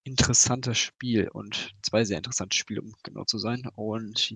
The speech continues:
dementsprechend gehen wir noch zum letzten Spiel, was natürlich nicht so klang-, äh, klangvoll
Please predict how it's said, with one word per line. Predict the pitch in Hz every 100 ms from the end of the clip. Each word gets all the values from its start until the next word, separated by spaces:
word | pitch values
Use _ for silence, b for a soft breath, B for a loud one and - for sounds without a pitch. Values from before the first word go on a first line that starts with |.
| -
dementsprechend | 127 123 - 123 123
gehen | 123
wir | 117
noch | 113
zum | - 117
letzten | 113 123 - 135
Spiel, | - - 139 117
was | 110
natürlich | 117 - 113 - B B B B B B _
nicht | 131 147 196
so | 151
klang-, | - - 135 127 -
äh, | 127 117 107 107 -
klangvoll | - 131 147 - 120 117